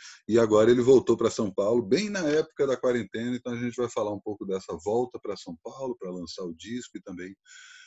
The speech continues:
das motivações, tanto do ponto de vista artístico, comercial e também espiritual, que trouxeram o Catatal pra cá.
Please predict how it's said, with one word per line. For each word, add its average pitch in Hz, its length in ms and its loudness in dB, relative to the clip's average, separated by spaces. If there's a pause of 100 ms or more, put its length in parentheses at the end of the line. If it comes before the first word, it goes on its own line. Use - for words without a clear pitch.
(500)
das 87 220 -6
motivações, 98 1040 -2
tanto 120 260 -4
do 107 120 -6
ponto 104 160 -4
de 87 100 -8
vista 92 380 -8 (340)
artístico, 127 680 -8
comercial 120 540 -6
e 113 60 -6
também 117 240 -8
espiritual, 98 680 -6
que - 100 -20
trouxeram 90 440 -6
o 87 80 -14 (120)
Catatal 85 400 -10
pra 80 160 -14
cá. - 120 -20